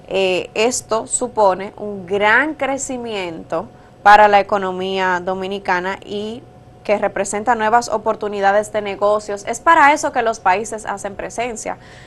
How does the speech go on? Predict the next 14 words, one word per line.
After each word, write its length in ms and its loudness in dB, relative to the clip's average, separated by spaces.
nuevos 340 4
destinos, 640 -2
nuevas 400 2
inversiones. 800 -4
Ya 200 2
se 120 -8
están 500 -2
sosteniendo 760 -6
muchas 440 -8
reuniones, 640 -8
eh, 180 -4
con 200 -2
ese 200 -4
fin 340 -10